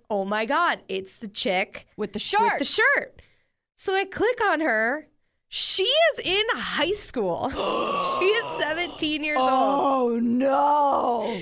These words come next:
Speaker 1: She is seventeen. She was wasted at a bar.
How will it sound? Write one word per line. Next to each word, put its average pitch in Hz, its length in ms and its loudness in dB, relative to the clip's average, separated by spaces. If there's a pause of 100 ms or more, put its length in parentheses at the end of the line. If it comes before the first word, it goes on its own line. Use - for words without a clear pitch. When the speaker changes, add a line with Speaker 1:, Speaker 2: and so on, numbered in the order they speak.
(100)
Speaker 1:
She - 160 -2
is 403 220 0
seventeen. 381 560 0
She 381 140 0
was 359 180 0
wasted 349 500 -2
at 339 120 0
a 302 100 0
bar. 254 760 0